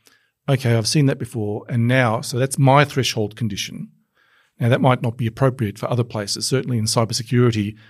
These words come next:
the first signal is the warning that you've got to take. But again, it's my personal practice.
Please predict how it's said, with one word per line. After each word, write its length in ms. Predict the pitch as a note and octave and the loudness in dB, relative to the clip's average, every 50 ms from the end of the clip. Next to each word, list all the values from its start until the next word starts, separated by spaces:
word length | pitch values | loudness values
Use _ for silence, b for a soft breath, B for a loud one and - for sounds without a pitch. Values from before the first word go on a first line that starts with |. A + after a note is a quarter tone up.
| b b b | b b b
the 80 | D#3 | -6
first 300 | - - C3+ A#2+ A2+ - | -2 0 2 2 2 2
signal 340 | - B2+ A2 A2+ G#2+ G2+ G#2+ - | 0 0 0 0 0 0 0 0
is 180 | C#3 B2 A2+ A2+ | 2 2 2 2
the 80 | A#2+ A2 | 2 2
warning 320 | A2 A2 G#2+ G2+ G2 G2 | 2 2 0 0 -2 -4
that 140 | G2+ - - | -6 -6 -8
you've 120 | A2+ G2+ | -8 -8
got 60 | A2 | -8
to 80 | G2+ G#2+ | -10 -10
take. 400 | - - A2+ A2+ A2+ A2+ A2 A2+ | -8 -6 -6 -6 -6 -8 -12 -10
But 140 | - A2+ A#2 - _ _ _ _ _ _ _ _ _ _ _ _ _ _ - | -8 -8 -8 -10 _ _ _ _ _ _ _ _ _ _ _ _ _ _ -4
again, 380 | - A2+ A2+ A#2+ G#2+ G#2 A2 - | -2 0 2 2 2 2 0 -2
it's 220 | - A2+ - - A#3 | -4 -4 -4 -4 -2
my 120 | B2 A2 | -4 -4
personal 380 | - - B2 A#2+ - - - - | 0 2 0 2 2 -2 -8 -4
practice. 560 | - C#3 C#3+ C#3 - - - E3+ - - | -2 -2 -2 -2 -4 -10 -10 -8 -10 -12